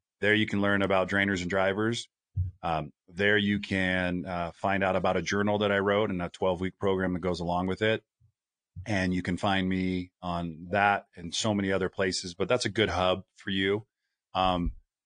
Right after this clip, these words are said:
but Sam, thanks for the opportunity, and I'm glad you interviewed a couple of my dear friends,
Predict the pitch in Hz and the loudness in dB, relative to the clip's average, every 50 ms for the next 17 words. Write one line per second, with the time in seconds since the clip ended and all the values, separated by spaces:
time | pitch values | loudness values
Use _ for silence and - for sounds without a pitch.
0 | _ _ - 110 - - 127 131 120 98 131 127 147 - 165 147 147 135 131 123 | _ _ -4 0 2 4 4 4 4 4 4 2 2 2 2 2 4 4 4 4
1 | - 113 - 123 120 120 131 127 139 151 151 120 101 107 104 104 101 95 104 107 | 2 0 2 2 2 4 4 2 2 2 2 2 2 2 2 2 2 2 4 4
2 | 110 110 110 - - 104 107 107 107 107 107 98 104 110 101 101 - 107 98 110 | 4 4 4 2 0 -2 0 2 2 2 2 2 0 0 0 2 0 0 0 2
3 | 104 104 104 98 95 101 101 101 95 - - 101 101 104 107 104 - - - - | 2 2 2 0 2 2 0 0 0 0 0 0 0 0 0 0 -2 -2 -4 -6